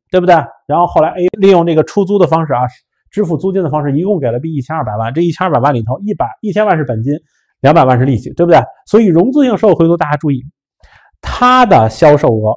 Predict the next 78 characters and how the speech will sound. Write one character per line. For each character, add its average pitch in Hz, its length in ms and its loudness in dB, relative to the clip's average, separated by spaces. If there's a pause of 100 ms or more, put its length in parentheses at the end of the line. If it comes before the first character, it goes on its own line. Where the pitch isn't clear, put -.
(120)
既 226 120 -10
然 185 180 0
不 190 120 -4
含 170 180 -6
本 117 200 0
金， 143 280 -2
那 160 100 -8
么 143 100 -2
怎 117 100 -4
么 110 80 -6
样？ 131 180 -4
首 117 240 -6
先 151 180 -6
就 143 120 -4
是 120 120 -8
一 156 120 -8
千 127 180 -10
二， 127 80 -8 (160)
要 139 80 -2
把 110 140 -4
这 120 80 -2
一 135 120 0
千 123 220 -4
减 123 160 -6
掉。 117 140 -12 (1200)
也 139 120 0
就 226 140 2
是 180 80 0
说， 196 180 -2
融 147 260 0
资， 208 300 4 (240)
上 202 180 0
面 165 80 0
这 160 60 2
个 147 60 2
融 156 180 2
资 214 80 -4
租 202 140 -2
赁 202 160 -2
啊， 110 160 -10 (560)
一 202 120 -4
千 - 160 -10
二 170 140 -6
是 120 140 -4
全 120 200 -4
部 135 80 0
收 107 160 -6
入， 104 160 -10 (480)
但 190 160 0
融 170 140 4
资 233 100 0
性 208 140 2
售 185 180 0
后 123 80 -4
回 139 120 0
租 175 180 -6
这 170 120 -6
里 113 120 -6
边 110 100 -4 (300)
已 131 180 -2
经 185 220 -4
减 127 180 -4
了 113 120 -4
一 123 100 0
千 131 180 -4
了， 117 80 -6 (600)
它 190 160 0
是 175 100 -2
从 156 340 -4
两 143 280 4
百 107 160 0
万 113 160 -2
开 117 160 -6
始 110 80 -2
减 107 160 -4
起 117 100 -10
的 117 100 -14
啊， - 60 -20